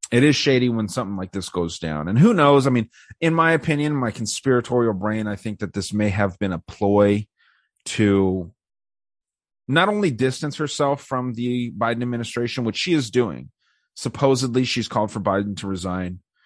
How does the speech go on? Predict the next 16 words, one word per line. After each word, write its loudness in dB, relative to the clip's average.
But, 4
um, 0
I 0
think -4
that 2
she's 0
trying -2
to -4
garner 0
some -8
support 0
and -6
some -10
sympathy. -4
Like 2
Reagan, 2